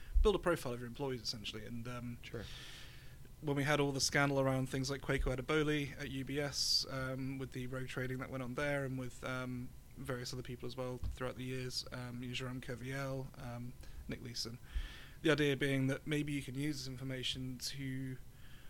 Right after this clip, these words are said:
Speaker 1: front run that to a certain extent and kind of maybe identify problems before they happen. If people are sort of, you know, not taking vacation time or they're coming into the office at weird hours, um, what are they up to? Um,
Speaker 2: Yeah.
Speaker 1: you know, and you can take a closer look at them as a result. The interesting thing I thought out of the panel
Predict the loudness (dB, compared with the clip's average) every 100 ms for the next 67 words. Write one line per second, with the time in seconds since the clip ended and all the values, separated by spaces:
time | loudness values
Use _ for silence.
0 | -12 -12 2 2 2 0 0 -2 -2 0
1 | 6 8 8 2 -4 -2 -2 -2 -2 -2
2 | -6 -10 -2 0 0 0 0 0 -2 -2
3 | -2 -4 -6 -6 -6 -4 -4 -4 -2 -2
4 | 0 -2 -2 -4 -4 -2 -4 -2 -4 -4
5 | -6 -2 -2 0 -2 -2 -4 -4 -4 -4
6 | -6 -8 -6 -6 -4 -2 0 0 -2 -4
7 | -4 -2 0 0 0 -2 -2 -4 -4 -4
8 | -4 -8 -8 -8 -8 -6 -6 -8 -12 -8
9 | -4 6 8 8 2 -6 -6 -4 -6 -6
10 | -6 -6 -6 -8 -8 -8 -4 0 0 -2
11 | -8 -10 -10 -10 -12 -14 -2 6 8 8
12 | 6 4 4 4 4 2 2 0 -2 -4
13 | -4 2 2 4 0